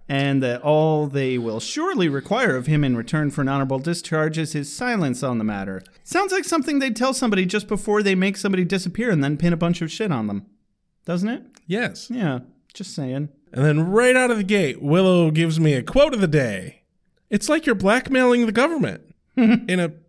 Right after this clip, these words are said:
Speaker 2: patriotic way." <laughs>
Speaker 1: Oh, man, the glare he gave her.
Speaker 2: <laughs> Yeah.
Speaker 1: If looks could kill.
Speaker 2: Like,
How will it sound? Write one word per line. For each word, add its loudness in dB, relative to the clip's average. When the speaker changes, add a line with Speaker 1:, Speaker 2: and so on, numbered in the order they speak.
Speaker 2:
patriotic 2
way." -6
<laughs> -14
Speaker 1:
Oh, 2
man, 0
the -6
glare -4
he -6
gave 0
her. 2
Speaker 2:
<laughs> 2
Yeah. -4
Speaker 1:
If -4
looks -6
could -10
kill. -8
Speaker 2:
Like, -2